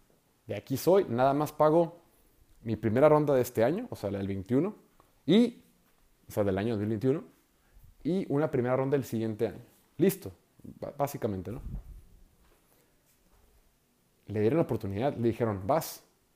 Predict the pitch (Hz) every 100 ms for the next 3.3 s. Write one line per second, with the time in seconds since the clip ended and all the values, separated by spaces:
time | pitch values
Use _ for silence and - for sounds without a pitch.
0 | _ - 101 120 147 147 147 151 107 101
1 | - 98 - 101 92 98 95 127 123 101
2 | 165 202 233 233 - _ _ _ 107 107
3 | 101 -